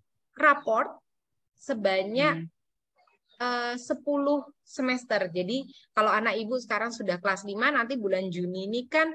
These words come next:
Speaker 1: akan menerima raport ya, Bu, ya. Jadi dari
Speaker 2: Iya.
Speaker 1: kelas satu, dua, tiga, empat, lima,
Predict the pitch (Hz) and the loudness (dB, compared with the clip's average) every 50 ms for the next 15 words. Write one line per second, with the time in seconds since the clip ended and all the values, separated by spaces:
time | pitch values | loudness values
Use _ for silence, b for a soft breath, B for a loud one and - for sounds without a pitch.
0 | B B B B B - 220 220 240 247 247 247 240 233 226 220 220 220 220 208 | B B B B B 0 2 4 4 4 4 2 0 0 2 4 4 6 6 4
1 | - 262 247 254 208 196 190 190 165 151 165 156 151 160 - - _ _ _ _ | 4 2 0 2 0 -2 -2 -2 -4 -4 -4 -4 -6 -8 -14 -20 _ _ _ _
2 | 170 180 220 240 208 185 165 160 156 151 185 175 175 - 202 185 180 175 - - | -6 -4 0 4 6 6 6 6 4 4 2 0 -2 -2 -4 -4 -4 -4 -2 0
3 | 233 269 277 311 320 254 208 170 175 185 185 180 185 180 180 175 175 170 180 175 | 0 2 2 0 -2 -2 -2 0 0 0 0 0 -2 -2 -2 0 0 0 -2 -2
4 | 180 185 185 190 208 233 269 311 320 320 | -2 -4 -4 0 2 2 2 2 2 -2